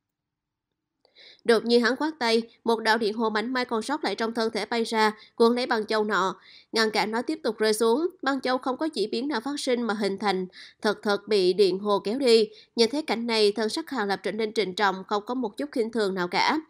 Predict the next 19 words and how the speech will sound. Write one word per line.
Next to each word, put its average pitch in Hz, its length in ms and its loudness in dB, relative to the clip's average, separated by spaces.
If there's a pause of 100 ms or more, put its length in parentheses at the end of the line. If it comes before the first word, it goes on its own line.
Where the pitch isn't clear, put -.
(420)
Tay 226 180 2
hắn 226 220 -2
nhẹ 214 160 0
nhàng 208 220 -2
vung 262 180 -4
lên, 247 320 0
điện 220 180 2
hồ 214 160 0
trói 240 240 -6
buộc 226 160 0
băng 233 200 -2
châu 233 160 -2
từ 220 180 -2
từ 208 240 -2
di 220 120 -4
động 196 220 -6
về 196 100 -4
phía 214 160 -2
hắn. 240 340 0